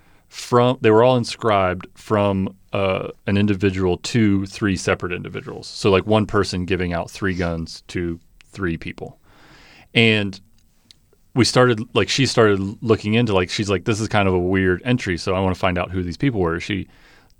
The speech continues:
digs some, does some digging and finds references to these names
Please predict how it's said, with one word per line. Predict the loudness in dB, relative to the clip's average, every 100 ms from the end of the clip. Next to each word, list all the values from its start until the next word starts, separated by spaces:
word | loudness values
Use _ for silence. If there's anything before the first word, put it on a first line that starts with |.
| -2
digs | 2 2
some, | 0 -4 -6 _ 2
does | 2
some | 2 0
digging | 2 4 2 0 -4
and | -6
finds | 0 2 4 2 0
references | 0 0 0 -4 -6 -6
to | -8
these | -4 -2 -2 -4
names | -2 0 0 -2 -6 -8